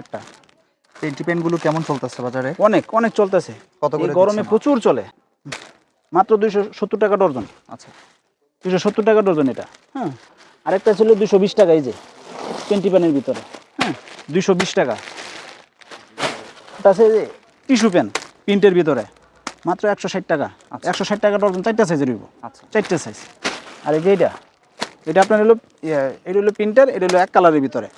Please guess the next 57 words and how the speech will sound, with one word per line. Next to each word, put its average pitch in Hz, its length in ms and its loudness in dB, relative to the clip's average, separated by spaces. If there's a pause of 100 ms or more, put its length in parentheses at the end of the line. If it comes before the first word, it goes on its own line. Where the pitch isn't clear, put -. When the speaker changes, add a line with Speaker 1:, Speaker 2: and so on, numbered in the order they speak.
(180)
Speaker 2:
আচ্ছা। 120 100 -16
Speaker 1:
এটা 175 100 -4
হলো 190 140 2
একশো 233 180 -4
পঞ্চাশ 240 260 -2
টাকা, 170 140 0 (600)
একশো - 200 -8
পঞ্চাশ 214 240 0
টাকা 240 140 4
থাকবো, 170 220 0
চারটা 226 240 4
সাইজে 160 220 -2
থাকবো। 110 180 -10 (120)
Speaker 2:
কত 156 80 -2 (100)
টাকার 170 220 2
মাল 151 160 2
দিচ্ছেন 143 300 -8
সবা-, 131 280 -2 (100)
সবাইকে 135 240 -4 (100)
মিলে 139 140 -2 (100)
কুরিয়ারে 139 340 -2
মিনিমাম? 143 300 -2 (1500)
Speaker 1:
ভাই, 147 160 0
অনেকে 202 260 2
তো 233 40 6 (100)
বলে 220 200 2
পাঁচ 220 160 0
হাজার 226 220 -4
টাকা, 247 160 0 (160)
আমরাও 190 280 2
বলি 214 200 2
পাঁচ 196 140 -2
হাজার 175 200 -4
টাকা, 135 180 -4
কিন্তু 156 220 -6
পাঁচ 196 140 -2
হাজার 202 200 -6
টাকা 208 220 0
মালে 208 180 2
হয় 131 180 2
না। - 60 -8 (240)
Speaker 2:
হয় 156 180 -4
না 139 120 -8
তো, 123 60 -16 (180)
অল্প 135 140 -8
টাকা। 147 100 -6
Speaker 1:
পাঁচ 202 140 2
হাজার 214 220 -2
টাকা 220 200 0
মালে 220 140 0 (140)
সবগুলো 196 340 0 (260)
আইটেম 190 320 0
নিতে 208 220 4
গেলে 220 220 4
পাঁচ 180 140 -4
হাজার 196 180 -8
টাকা 196 120 -2